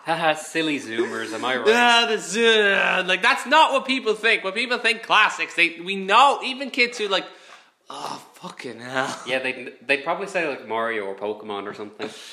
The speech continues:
Speaker 2: Yeah, they, that's what they would say. They would say, "Oh, we mean, we mean, like, Mario, Zelda, Pokemon, like, Pokemon, that's, or Sonic," or, like, th-, that's what they would think
Speaker 1: Mm-hmm.
Speaker 2: of.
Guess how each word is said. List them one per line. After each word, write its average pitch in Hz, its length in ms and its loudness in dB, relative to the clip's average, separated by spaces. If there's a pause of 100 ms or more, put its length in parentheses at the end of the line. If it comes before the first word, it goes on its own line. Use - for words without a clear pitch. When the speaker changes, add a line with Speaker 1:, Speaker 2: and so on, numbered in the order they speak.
(160)
Speaker 2:
Yeah, 294 140 4
they, 269 260 0
that's 294 240 4
what 269 80 -8
they 262 100 0
would 233 140 -4
say. 185 200 6
They 190 60 -2
would 185 120 -4
say, 214 140 0
"Oh, 202 220 4
we 156 100 -4
mean, 151 220 -8
we 156 60 -6
mean, 156 100 -4
like, 147 200 -2
Mario, 160 640 0
Zelda, 147 600 0
Pokemon, 147 340 -2
like, 139 300 -2
Pokemon, 151 440 0
that's, 147 240 -4
or 123 320 -6
Sonic," 151 520 -2
or, 127 120 -8
like, 131 260 -2
th-, 160 100 -4
that's 190 200 4
what 208 100 -8
they 214 120 2
would 190 280 -8
think 247 200 4
Speaker 1:
Mm-hmm. - 40 -2
Speaker 2:
of. 120 220 -2